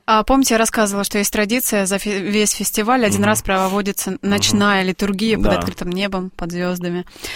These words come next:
Speaker 1: Так вот, э, надо же успеть, чтобы, э, все участники, кто желает подойти к исповеди.
Speaker 2: Это же по желанию, да? Это не обязательно.
Speaker 1: Конечно. Просто, знаете, вот еще такая,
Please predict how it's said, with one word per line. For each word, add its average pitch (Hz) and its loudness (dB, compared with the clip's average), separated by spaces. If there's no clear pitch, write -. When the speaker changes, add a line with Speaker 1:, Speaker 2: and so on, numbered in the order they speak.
Speaker 1:
Так 196 -2
вот, 226 4
э, 196 4
надо 208 2
же 202 0
успеть, 294 0
чтобы, 185 0
э, - -14
все - 0
участники, 196 0
кто - -8
желает 185 -2
подойти 180 -6
к - -4
исповеди. 180 0
Speaker 2:
Это - -2
же 147 4
по 147 2
желанию, 104 4
да? 120 4
Это 117 0
не 113 2
обязательно. 127 4
Speaker 1:
Конечно. 185 0
Просто, 254 2
знаете, 262 4
вот 220 0
еще 175 -4
такая, 190 -2